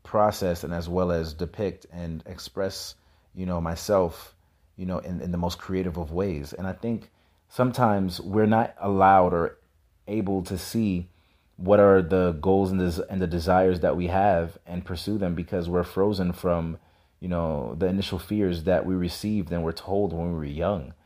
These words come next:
You know, like, our parents telling us that you're not going to make any money. And, and I said this before, right? Like, my mom telling me, when I told my mom, you know, "I wanna be an actor," and she, and she told me, "There's no future in acting." Like, you know. Yeah, so people often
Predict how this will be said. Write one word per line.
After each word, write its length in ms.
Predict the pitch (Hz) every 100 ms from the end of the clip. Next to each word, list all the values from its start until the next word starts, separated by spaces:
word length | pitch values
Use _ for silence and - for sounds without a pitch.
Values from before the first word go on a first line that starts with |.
| _ _
You 60 | 85
know, 60 |
like, 140 | 85 82
our 80 | 82
parents 280 | 101 95
telling 280 | 87 92 87
us 100 | 85
that 160 | - 71
you're 100 | 92
not 180 | 92 -
going 180 | 90
to 100 | 90
make 260 | 85 92 101
any 140 | 87
money. 300 | 82 80 78
And, 120 | 64 87
and 160 | 90
I 180 | 87 80
said 180 | - 87
this 80 | 85
before, 280 | 87 131
right? 120 | 98 85
Like, 100 | 85
my 100 | 87
mom 200 | 92 87
telling 240 | 95 85
me, 160 | 82 - _ _
when 100 | -
I 60 | 90
told 140 | 98
my 80 | 90
mom, 260 | 87 85 80
you 80 |
know, 240 | 85 80 76 _ -
"I 60 |
wanna 140 | 98 87
be 80 |
an 80 | 87
actor," 240 | 113 120 78
and 100 | 78
she, 220 | 101 95
and 100 | 82
she 80 | 101
told 180 | 101
me, 100 | 90
"There's 180 | 85 95
no 100 | 98
future 300 | 85 113 95
in 40 | 82
acting." 320 | 76 67 65
Like, 200 | 78 73
you 100 | 85
know. 100 | 90 85 _ _ _ _ _ _ _ _ _ _ _
Yeah, 280 | 127 135 98
so 440 | - 127 110 98 - _ _ _
people 680 | - 165 175 185 175 160 -
often 760 | 107 123 120 - 113 101 95